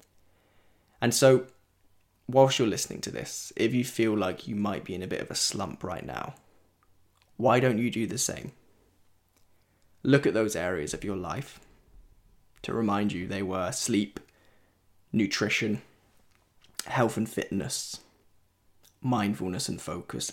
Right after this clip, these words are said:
and education. And ask what,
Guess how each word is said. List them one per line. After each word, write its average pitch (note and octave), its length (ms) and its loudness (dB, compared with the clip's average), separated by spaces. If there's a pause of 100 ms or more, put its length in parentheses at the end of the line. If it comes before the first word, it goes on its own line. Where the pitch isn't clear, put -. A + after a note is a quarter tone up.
and G2 400 -6 (640)
education. - 760 -4 (1040)
And - 180 2
ask A#2 400 6 (200)
what, D3 180 2